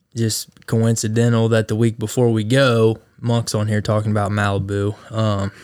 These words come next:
talked to him a little bit after the show about it, just the hot spots and where to go. But you would be surprised, man,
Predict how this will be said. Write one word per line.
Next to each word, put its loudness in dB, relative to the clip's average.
talked 0
to -4
him 2
a 0
little 0
bit 0
after -2
the -4
show 2
about 0
it, -4
just -8
the 0
hot 2
spots 0
and -2
where 0
to -4
go. 2
But 0
you 0
would 0
be 2
surprised, 0
man, 2